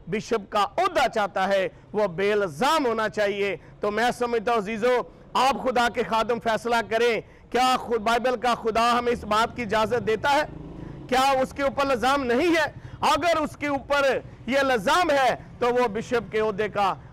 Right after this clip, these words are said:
हकदार नहीं है। खुदारा, आप हमारा साथ दें, पादरी रेमंड सोहेल as a कमिश्नरी बिशप का साथ दें, पादरी हफीज गिल डायसिस के सीनियर तरीन बुजुर्ग पासबान हैं, आप उनका साथ दें,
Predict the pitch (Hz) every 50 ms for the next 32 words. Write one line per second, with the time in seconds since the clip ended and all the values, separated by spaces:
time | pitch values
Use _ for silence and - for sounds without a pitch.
0 | - - 233 - 220 220 202 208 214 214 202 180 175 190 214 277 285 262 262 240
1 | 233 214 - - - - - - 185 196 202 220 240 269 277 277 247 214 - -
2 | - - - - 190 220 233 233 233 226 220 214 214 214 214 214 196 - - 214
3 | 220 233 247 220 214 254 269 269 262 - - - - - - 202 208 220 208 226
4 | 233 208 220 226 226 240 214 - - 226 214 196 208 226 240 233 - - - -
5 | - - - 196 208 214 202 233 226 170 - 233 254 254 - 262 247 226 185 202
6 | - - 240 226 - 240 240 - - 262 240 254 262 - - 269 269 277 262 -
7 | - - - - - - 202 220 226 214 226 233 240 233 185 - - 254 269 277
8 | 247 233 208 233 262 269 254 196 151 160 - - - - - 208 233 233 - 269
9 | 247 208 - 262 - - 277 277 285 294 277 247 - - 269 320 330 339 311 311
10 | 269 226 269 262 254 220 - 233 220 208 - 220 214 220 226 226 220 220 214 190
11 | 160 - - - - - - 190 226 247 - - 269 277 262 240 269 254 - -
12 | 247 240 254 269 220 214 262 262 262